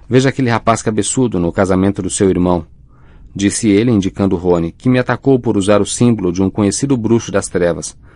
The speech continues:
Quanta ignorância! Não há nada ligado às trevas nas relíquias,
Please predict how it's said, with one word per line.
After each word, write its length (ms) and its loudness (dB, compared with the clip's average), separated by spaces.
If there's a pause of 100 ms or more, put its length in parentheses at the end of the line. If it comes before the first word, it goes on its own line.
(120)
Quanta 240 0
ignorância! 600 0 (440)
Não 200 4
há 40 2
nada 280 0
ligado 360 2
às 140 -4
trevas 480 2
nas 160 -2
relíquias, 500 -2